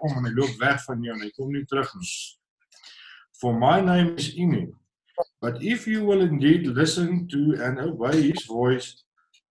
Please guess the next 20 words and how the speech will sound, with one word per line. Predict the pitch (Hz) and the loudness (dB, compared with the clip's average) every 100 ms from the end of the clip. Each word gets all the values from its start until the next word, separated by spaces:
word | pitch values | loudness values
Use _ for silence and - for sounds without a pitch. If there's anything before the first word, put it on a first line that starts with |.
| _ _ - | _ _ -10
and | 110 123 123 156 | -4 -4 -4 2
all | 190 202 151 | 4 4 2
that | 143 135 165 | -2 -4 0
I | 190 185 | 2 2
speak, | - - 95 85 _ _ - _ _ | 0 -4 -6 -6 _ _ -20 _ _
then | 107 110 107 127 | -8 -6 -6 -6
I | 170 | -2
will | 196 190 175 | 2 2 2
be | 131 139 139 143 143 139 - | 0 2 4 4 0 -8 -10
an | 120 120 - | -8 -8 -4
enemy | 185 196 185 175 | -2 0 0 0
to | 156 | 0
your | 143 143 143 | 0 0 0
enemies | 147 147 123 123 - - | 0 0 2 0 -4 -6
and | 120 120 | -4 -2
an | 120 - | -2 -6
adversary | 110 123 156 165 151 139 135 | -12 -4 -4 -2 -2 0 -2
to | 123 | -2
your | 123 120 110 | -4 -4 -8
adversaries. | 113 127 107 127 95 85 | -10 -6 -6 -6 -10 -12